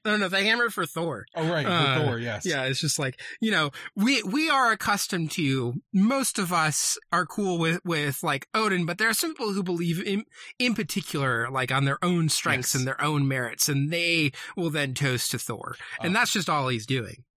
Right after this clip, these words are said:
Speaker 1: Don't worry about it.
Speaker 2: And everyone's like,
Speaker 1: <laughs> The
Speaker 2: "Eh, I don't know about that, but okay." And then the next day, they're like,
Speaker 1: Yeah.
Speaker 2: "Okay, time for the horse sacrifice." And, uh, he, King has to eat the horse meat. And he's like, "There's no circumstance in which I will eat this horse meat. Uh,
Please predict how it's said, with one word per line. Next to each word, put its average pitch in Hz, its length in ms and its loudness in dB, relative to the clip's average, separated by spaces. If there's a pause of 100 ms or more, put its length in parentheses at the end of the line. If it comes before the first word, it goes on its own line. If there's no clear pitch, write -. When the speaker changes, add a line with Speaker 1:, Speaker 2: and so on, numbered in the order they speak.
Speaker 1:
Don't 196 200 0
worry 175 240 0
about 113 280 -6
it. - 80 -14 (100)
Speaker 2:
And 175 120 0
everyone's 190 300 0
like, 165 140 -2
Speaker 1:
<laughs> - 0 -
The 175 120 2
Speaker 2:
"Eh, 180 420 4
I - 20 2
don't 160 180 4
know 143 140 2
about 123 240 2
that, 107 200 -2
but 120 100 -2
okay." 110 340 -4
And 113 120 -4
then 151 120 2
the 156 80 2
next 208 240 -4
day, 156 160 -2
they're 131 100 0
like, 135 140 0
Speaker 1:
Yeah. 190 60 -4
Speaker 2:
"Okay, 180 260 -4
time 139 260 -4
for 190 60 -6
the 170 80 -4
horse 151 280 -4
sacrifice." 131 640 -4 (440)
And, 127 420 -2
uh, - 160 -8
he, 135 260 -10
King 214 260 -2
has 185 200 -2
to 185 100 -4
eat 165 60 -6
the 156 80 -6
horse 135 260 -4
meat. 127 100 -2
And 120 100 -2
he's 131 120 -2
like, 120 300 -6
"There's 147 320 -2
no 160 420 0
circumstance 110 720 -10
in 117 140 -12
which 113 160 -10
I 117 100 -6
will 127 140 -10
eat 110 180 -16
this 107 120 -20
horse 107 280 -16
meat. - 140 -20 (580)
Uh, 101 180 -10